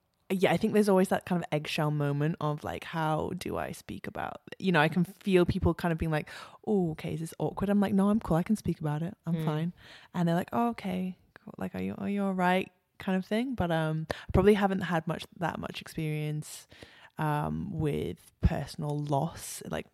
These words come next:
Speaker 1: um, you know, death as such, as to say, yeah.
Speaker 2: See, as I'm getting older, and I've only ever experienced my grandparents passing, like, two or t-, three or four now. No, two or four. Two or four. Whew. Um,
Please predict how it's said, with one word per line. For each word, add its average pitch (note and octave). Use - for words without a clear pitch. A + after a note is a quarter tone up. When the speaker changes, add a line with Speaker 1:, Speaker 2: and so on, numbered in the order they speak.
Speaker 1:
um, D#2
you -
know, -
death D3+
as E3
such, -
as D#3+
to -
say, D#3+
yeah. D#3+
Speaker 2:
See, -
as D#3
I'm F3
getting E3
older, C#3+
and D#3
I've D3+
only D#3+
ever C#3+
experienced C#3+
my C3+
grandparents C#3
passing, C#3
like, -
two D3+
or -
t-, -
three E3+
or C3
four B2+
now. A#2+
No, F3
two F3
or C#3+
four. E3+
Two E3+
or C#3+
four. -
Whew. D4+
Um, D3